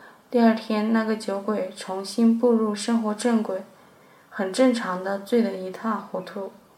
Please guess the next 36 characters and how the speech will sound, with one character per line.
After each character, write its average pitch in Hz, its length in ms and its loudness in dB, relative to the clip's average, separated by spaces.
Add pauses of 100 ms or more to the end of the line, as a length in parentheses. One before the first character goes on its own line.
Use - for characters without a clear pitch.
(760)
他 226 140 0
从 226 340 0
北 196 280 0
至 233 180 2
南 190 320 0
经 233 240 4
过 233 80 8
我 185 240 0
家， 208 380 -4 (420)
骑 - 180 0
着 226 140 6
白 202 220 2
屁 240 200 -4
股 220 160 0
的 190 160 -4
雪 180 240 -6
青 233 220 -4
马， 233 280 0 (420)
在 214 220 4
坦 190 280 -6
阔 233 160 -2
的 214 100 -2
草 190 220 -6
地 208 220 -6
上 196 440 -6
沿 190 280 -8
S 196 360 -8
形 196 380 -6
路 208 140 -2
线 202 280 -4
前 185 300 -10
进。 202 260 -6 (920)
可 208 120 -4
怜 202 200 2
的 226 80 6
马， 202 260 2